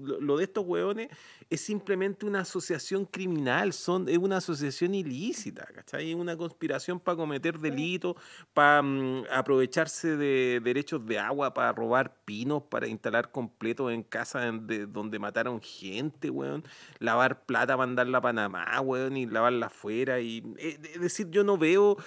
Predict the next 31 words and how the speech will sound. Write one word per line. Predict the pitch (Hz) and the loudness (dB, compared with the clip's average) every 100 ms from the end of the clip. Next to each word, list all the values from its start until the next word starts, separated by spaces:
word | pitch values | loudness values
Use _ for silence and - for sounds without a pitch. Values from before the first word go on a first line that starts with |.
| - - - | -18 -12 0
em, | 156 160 156 151 151 147 135 | 4 4 2 0 -2 -2 -2
eh, | 98 139 135 135 135 113 120 | 2 4 6 6 4 2 -2
de, | 117 139 - 139 131 - 131 135 _ | -4 -6 -2 -2 -4 -6 -12 -18 _
de, | 135 | -14
de, | 147 160 170 | 2 4 4
del | 143 156 143 | 4 2 2
que | 165 | 2
los | 160 151 | 6 6
weones | 160 190 214 190 | 6 6 4 0
sean | - 190 185 143 | 0 0 0 0
rubios | 143 190 190 190 180 | 2 2 4 2 2
y | 170 | 2
uno | 165 160 | 0 0
los | 151 131 | -2 -2
vea | 160 165 | -2 0
como | 147 147 | -2 -4
la | 139 135 | -2 -2
película, | 135 151 151 147 139 | -2 -4 -2 -2 -2
no | 127 | -4
sé, | - 120 117 | -6 -4 -2
weón, | 104 104 107 107 | -2 -4 -6 -8
eh, | 110 107 107 | -6 -6 -8
esta | - 110 | -6 -6
weá | 107 110 | -2 -2
de | 104 101 101 101 | -2 -4 -6 -6
La | 101 101 101 104 | -6 -4 -2 -2
novicia | 104 117 120 110 | -4 -6 -4 -4
rebelde | 101 110 127 127 127 | -2 -2 -2 -4 -4
a | 120 | -4
los | 117 | -6
Cas, | - 131 | -6 -6